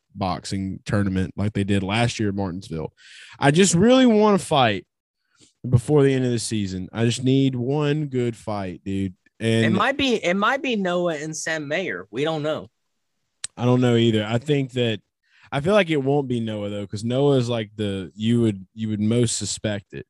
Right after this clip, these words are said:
Speaker 1: You know what I mean? Like, for the majority of people, they'd be like, "Oh, dude, well, we've already
Speaker 2: Yeah,
Speaker 1: had
Speaker 2: it's
Speaker 1: a
Speaker 2: a
Speaker 1: fight."
Speaker 2: Noah. Yeah.
Speaker 1: We've already had a fight. Him and Hemrick got into it earlier in the year. So that was cool. But yeah, I, I, I want a cup fight,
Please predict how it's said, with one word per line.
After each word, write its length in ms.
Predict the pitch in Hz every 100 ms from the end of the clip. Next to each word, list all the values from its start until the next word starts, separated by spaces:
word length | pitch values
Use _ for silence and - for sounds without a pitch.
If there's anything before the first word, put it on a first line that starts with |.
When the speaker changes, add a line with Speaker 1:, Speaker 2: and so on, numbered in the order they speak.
| _ -
Speaker 1:
You 140 | 113
know 80 | 113
what 100 | 113
I 20 |
mean? 340 | 110 110 104 - _ _ _
Like, 160 | 117 107
for 140 | -
the 80 | 117
majority 540 | 113 113 131 143 139 120
of 120 | -
people, 320 | 127 120 104
they'd 160 | 104 101
be 80 |
like, 140 | 104 101
"Oh, 280 | 131 113 98
dude, 200 | 98 -
well, 180 | 123 156
we've 140 | 220
already 200 | 269 254
Speaker 2:
Yeah, 160 | 202 240
Speaker 1:
had 100 | 269
Speaker 2:
it's 80 | 226
Speaker 1:
a 20 |
Speaker 2:
a 20 |
Speaker 1:
fight." 220 | 240 294 131
Speaker 2:
Noah. 200 | 110 -
Yeah. 540 | 196 277 349 131 101 - _ _ _
Speaker 1:
We've 160 | _ 208
already 160 | 226
had 220 | 220 220
a 40 | 214
fight. 220 | 165 131
Him 120 | 175
and 100 | 180
Hemrick 340 | 180 185 123 104
got 240 | 110 85
into 360 | 101 98 95 85
it 60 | -
earlier 320 | 104 98 98
in 100 | 95
the 60 | 95
year. 320 | 87 76 104 _
So 160 | - 123
that 120 | 151
was 200 | 139 -
cool. 300 | 117 117 131 _ _ _ _ _ _
But 220 | 120 123 117
yeah, 400 | 135 131 110 101
I, 300 | 135 120 139
I, 40 |
I 120 | 131
want 180 | 160 165
a 40 |
cup 340 | - 143 127 -
fight, 420 | 110 101 92